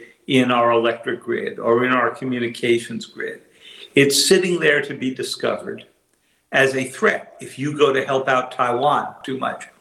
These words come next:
we could take out your systems. It's a little bit different than the old Cold War mutually assured destruction that we all learned about,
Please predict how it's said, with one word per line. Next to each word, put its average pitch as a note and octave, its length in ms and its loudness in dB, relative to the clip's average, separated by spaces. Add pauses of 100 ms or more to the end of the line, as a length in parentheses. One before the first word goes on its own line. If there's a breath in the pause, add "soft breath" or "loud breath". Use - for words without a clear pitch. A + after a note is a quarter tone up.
(140)
we C3+ 240 4
could C#3+ 220 -2
take C3 320 0
out A#2 380 0
your B2 200 2
systems. - 720 -4 (640 loud breath)
It's G3 180 6
a F#3+ 60 4
little E4 320 0
bit - 280 0
different F3 480 2 (340)
than D3+ 580 0
the D3+ 180 -2
old E3+ 500 6
Cold D#3+ 460 -2
War D#3 440 4
mutually D3+ 560 2
assured D#3 460 0
destruction E3 720 -4
that D3+ 120 -6
we C#3 140 -2
all D3 220 4
learned D3 260 -6
about, D3 500 -2